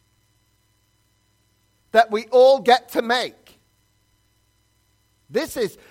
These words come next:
why it happens. God doesn't want this to happen,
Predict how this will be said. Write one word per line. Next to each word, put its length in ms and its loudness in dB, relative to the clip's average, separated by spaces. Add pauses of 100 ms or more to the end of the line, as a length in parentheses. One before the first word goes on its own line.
(140)
why 240 2
it 140 -8
happens. 760 -12 (2000)
God 360 -4
doesn't 320 -10
want 200 -10
this 200 -16
to 120 -8
happen, 540 -12